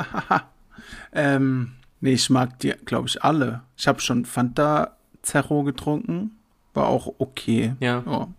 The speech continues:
Speaker 1: Aber Spezi Zerro
Speaker 2: Bist du
Speaker 1: schmeckt auch gut und Cola Zerro schmeckt auch gut.
Speaker 2: Bist du Team Cola Zerro oder Team Cola Light?
Speaker 1: Früher war ich immer Cola Light, weil ich den Eigengeschmack davon mochte.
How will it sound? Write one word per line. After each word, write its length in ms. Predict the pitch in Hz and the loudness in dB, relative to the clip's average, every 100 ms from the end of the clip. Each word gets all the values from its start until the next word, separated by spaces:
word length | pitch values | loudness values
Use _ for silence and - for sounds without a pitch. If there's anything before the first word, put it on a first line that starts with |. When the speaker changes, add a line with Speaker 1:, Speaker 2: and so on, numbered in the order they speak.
| _ _ _ - - - | _ _ _ -20 -20 -8
Speaker 1:
Aber 180 | 131 127 | -2 0
Spezi 580 | 120 135 127 - 170 175 | 0 0 0 6 8 8
Zerro 320 | - 165 151 | 6 4 6
Speaker 2:
Bist 100 | 147 | 2
du 40 | 131 | 0
Speaker 1:
schmeckt 140 | 147 | -2
auch 200 | - 151 | -2 -6
gut 220 | - 170 - | -2 -4 -2
und 460 | 147 147 143 - | -4 -4 -6 -12
Cola 680 | - 143 143 135 131 131 135 _ _ | -8 -2 -2 -2 -2 -4 -8 _ _
Zerro 400 | - 135 135 131 | -2 -2 0 -6
schmeckt 220 | - - - | -6 -4 -4
auch 120 | 127 | -6
gut. 200 | - - | -10 -6
Speaker 2:
Bist 220 | - 143 | 0 2
du 220 | 156 139 - | 2 -2 -6
Team 280 | - 143 139 | -4 0 0
Cola 380 | - 139 131 127 | 2 2 2 0
Zerro 440 | - 143 147 160 | 2 2 4 2
oder 180 | 143 139 | 2 0
Team 180 | - 143 | 0 -6
Cola 280 | - 139 127 | -2 -2 0
Light? 280 | 120 117 113 - - _ | -2 -4 -8 -16 -20 _
Speaker 1:
Früher 340 | - 147 139 | -4 0 4
war 100 | 135 | 4
ich 140 | 127 | 2
immer 260 | 143 143 151 | 0 2 2
Cola 320 | - 143 127 | 0 2 2
Light, 560 | 113 117 131 180 - - | 2 2 2 0 -4 -14
weil 220 | - 135 135 | -2 -2 -2
ich 180 | 127 - - | -4 -12 -8
den 180 | 127 120 | -2 0
Eigengeschmack 840 | 131 135 151 139 - 143 147 - - | 2 2 2 0 2 2 2 -2 -6
davon 320 | 139 147 139 | -4 0 0
mochte. 500 | 135 135 - 165 | 0 -2 -4 -4